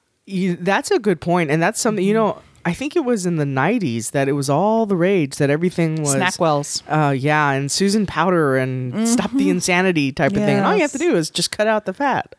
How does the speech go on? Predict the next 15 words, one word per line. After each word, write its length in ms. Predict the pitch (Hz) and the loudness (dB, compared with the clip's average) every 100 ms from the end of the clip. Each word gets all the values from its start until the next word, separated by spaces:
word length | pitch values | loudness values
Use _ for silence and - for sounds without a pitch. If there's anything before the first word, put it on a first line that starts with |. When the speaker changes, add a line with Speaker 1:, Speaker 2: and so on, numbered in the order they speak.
| 190 | -4
Speaker 2:
Yes. 440 | 170 151 156 - | -2 -2 -6 -4
Speaker 1:
Well, 320 | 139 131 123 | 0 2 2
it 120 | 143 151 | 0 -2
just 320 | 165 151 - | -2 -6 -10
fill, 600 | - - 170 165 165 160 | -16 -4 0 2 2 0
they 200 | 98 160 | 0 -2
just 220 | 156 151 | -2 -6
fill 220 | - 170 | -2 0
it 100 | 165 | 0
with 140 | 135 123 | -2 -2
other 180 | 127 135 | -2 -2
things. 460 | 143 120 85 - | -2 -4 -6 -4
Speaker 2:
Right, 340 | 165 151 139 - | -2 0 -2 -4
exactly. 520 | 165 160 156 156 156 | -6 -2 -4 -4 -4
Speaker 1:
And, 220 | 160 214 | -2 -2